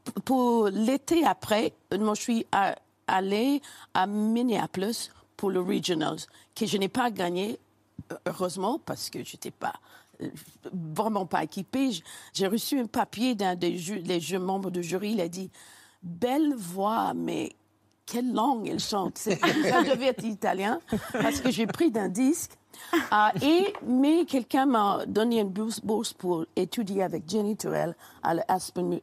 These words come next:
euh, Music School à, à, pendant l'été, pendant neuf semaines. Et, euh, euh, c'est une, quand je suis arrivée, quand j'avais décidé de terminer mes études pour aller étudier avec elle, je savais pas du tout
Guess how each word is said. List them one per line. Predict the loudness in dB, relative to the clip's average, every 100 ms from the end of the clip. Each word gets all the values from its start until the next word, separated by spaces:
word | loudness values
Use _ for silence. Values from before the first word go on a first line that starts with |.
| -2
euh, | 0 0 -2 -6 -12
Music | -6 -4 -2 -2 0 -4
School | -2 0 2 0 -4 -20 -4 2
à, | 4 4 0 -6 -14 -2
à, | -2
pendant | 0 -2 0
l'été, | -2 2 2 2 -4
pendant | -2 0 2
neuf | 0 -2
semaines. | -2 0 0 -2 -4 -10 -20 -20 -20 -20 -20 _
Et, | 4 6 8 6
euh, | 6 6 4 2 -6 -20 _ _ _
euh, | 4 4 4
c'est | 2 2
une, | 4 2 -2 -14 _ _ -18 -2
quand | -2
je | -2
suis | 0 2
arrivée, | 4 2 0 0
quand | -2 0
j'avais | 2 2
décidé | 2 0 0 0 2 0
de |
terminer | 0 2 2 2
mes | 2 0
études | -4 0 -2
pour | 0 0
aller | 2 2
étudier | 0 -2 -4 0 0
avec | 0 -2 0
elle, | 2 2 -2 -6 _ -20 -20 _
je | -4
savais | -4 0 0 0
pas | -2 -2
du | -2
tout | -4 -4